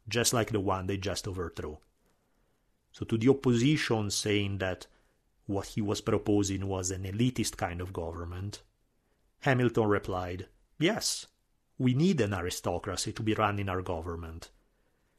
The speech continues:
an aristocracy of intelligence, integrity, and experience." So Hamilton had really no problems with the Republican criticism on concentration of wealth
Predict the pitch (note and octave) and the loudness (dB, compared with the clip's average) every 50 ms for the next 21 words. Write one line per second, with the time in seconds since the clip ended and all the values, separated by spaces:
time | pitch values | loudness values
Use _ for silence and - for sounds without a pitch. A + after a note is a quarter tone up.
0 | _ - B2 A#2+ A#2 A2+ A2+ - - C3+ C3 B2+ D3 C3 - - A2 - A2+ G2+ | _ -2 2 4 4 4 4 4 6 6 6 6 4 2 0 0 0 0 -2 -4
1 | G#2 - - A#2 B2 C3+ C3+ C3+ B2 B2+ C#3+ C#3+ C#3 C#3 - - _ - A#2 G#2+ | -2 0 2 4 4 6 4 4 4 2 0 0 -2 -4 -8 -12 _ -4 -2 -2
2 | G2+ G2+ - A2+ G#2+ G#2+ A2+ A2 A2+ A2+ - A#2+ A#2 A2+ - _ G#2+ G#2 G2+ G2 | -2 0 2 2 4 4 4 2 2 0 0 -2 -4 -6 -6 _ -4 -2 -2 -2
3 | - - - F#2 E2+ E2 F2 F2 E2 E2 E2+ - - - - _ _ _ _ _ | -2 -4 -6 -6 -6 -8 -8 -10 -10 -10 -12 -12 -14 -14 -18 _ _ _ _ _
4 | _ _ _ _ _ _ _ _ _ _ _ _ _ _ _ _ _ _ _ _ | _ _ _ _ _ _ _ _ _ _ _ _ _ _ _ _ _ _ _ _
5 | _ _ _ _ _ _ _ _ _ _ _ _ _ _ - - C#3 - - C#4 | _ _ _ _ _ _ _ _ _ _ _ _ _ _ -4 -4 -2 -2 -2 -2
6 | C#4 C4+ G#3+ - - A2 G#2 G2 F#2+ F#2+ G2 A2+ D#3+ G3 G3 E3+ A#2+ G#2 A2 B2+ | 0 0 0 0 0 0 2 2 0 -2 -2 -4 -2 -2 0 0 0 2 0 0
7 | B2+ - - G#2 G2+ F#2+ F#2 F#2 F#2+ F#2 F2+ - - A2 G2+ G#2+ G2+ G2+ G2+ - | 0 0 0 0 2 2 0 0 -2 -4 -4 -6 -8 -4 -2 -2 0 0 2 2
8 | A#2 G#2+ A2+ A2+ A2 - A2+ G#2+ - G#2 G#2 G2 G#2 G2 - - G2 F#2+ F#2+ G2+ | 4 4 4 2 2 0 -2 -2 -2 -4 -4 -2 -4 -4 -2 -2 -4 -4 -4 -4
9 | G2 G2+ A2+ A2+ G2+ - - A#2 A2+ A2 - - A2 G#2 - A2 A2 G#2 - - | -4 -4 -4 -4 -4 -2 0 0 0 2 0 0 -2 0 2 2 2 2 0 -2
10 | G#2 G2 - A2 G#2+ G2 F#2+ F2+ F2 F2 - - - | -2 -2 -2 -2 -2 -2 -4 -4 -8 -10 -12 -14 -18